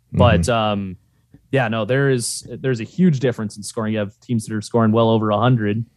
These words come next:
Speaker 1: compared to college, where the, the natural state is scoring sixty to seventy points per game.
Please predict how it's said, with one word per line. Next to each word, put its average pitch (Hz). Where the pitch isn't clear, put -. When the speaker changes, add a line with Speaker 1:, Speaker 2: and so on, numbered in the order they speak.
Speaker 1:
compared 113
to 98
college, 117
where 104
the, 98
the 101
natural 107
state 110
is 95
scoring 104
sixty -
to 98
seventy 101
points 92
per 104
game. -